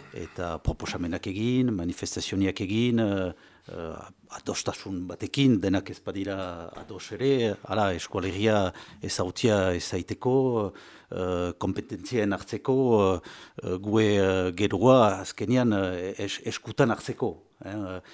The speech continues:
ideia hode-, hori ez da, ez da guaikoa, eh, bazen eskual departamendiain, eh,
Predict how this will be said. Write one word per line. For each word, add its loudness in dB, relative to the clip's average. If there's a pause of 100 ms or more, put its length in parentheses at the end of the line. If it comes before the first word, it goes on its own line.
(200)
ideia 2
hode-, 2
hori 4
ez 4
da, 2
ez -4
da 0
guaikoa, 4 (200)
eh, -8
bazen -6 (320)
eskual 0
departamendiain, -2
eh, -8